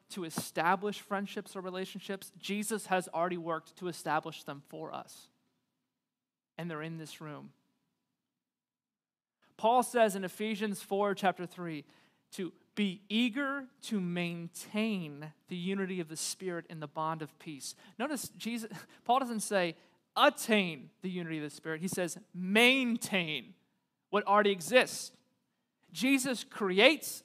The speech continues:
us being unified and together. We cultivate what he's already made.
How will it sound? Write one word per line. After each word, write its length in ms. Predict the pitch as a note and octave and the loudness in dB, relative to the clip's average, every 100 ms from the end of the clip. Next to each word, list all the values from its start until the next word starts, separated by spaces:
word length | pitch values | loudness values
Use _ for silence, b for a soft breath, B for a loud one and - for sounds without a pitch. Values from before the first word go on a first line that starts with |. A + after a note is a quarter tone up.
| _ | _
us 240 | F#3+ E3+ | 4 4
being 260 | - F#3+ E3+ | -4 -4 -2
unified 480 | F3 F3 - E3+ D#3+ | -4 -6 0 2 2
and 140 | D#3 | -2
together. 440 | E3 D#3+ D#3 E3 F3 b b b | -8 -6 -4 -4 -8 b b b
We 300 | E3+ A#3+ C4 | -4 -2 -2
cultivate 760 | A3 - A3 C4+ - F#3 F#3 F#3 | -4 0 4 4 2 -2 -2 -2
what 120 | F#3 | -2
he's 160 | G3 F#3 | 0 2
already 200 | F3 E3+ | 2 0
made. 320 | F3 D#3+ B2+ | -4 -4 -6